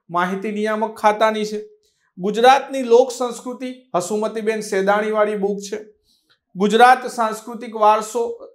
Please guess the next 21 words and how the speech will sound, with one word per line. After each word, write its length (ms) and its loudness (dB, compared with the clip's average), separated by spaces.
જેને 200 -2
આપણે 240 0
ગુજરાતની 560 0
અસ્મિતા 500 -2
પણ 220 -6
કહીએ 320 2
છીએ, 360 -8
અને 220 6
ગુજરાતની 680 2
લોક 380 2
સંસ્કૃતિ 600 -8
વિરાસત, 540 2
એટલે 280 0
કે 380 -2
આ 220 6
બુક 280 0
જોરાવરસિંહ 800 0
જાદવ 380 2
દ્વારા 260 -2
લખાઈ 420 -8
છે. 280 -20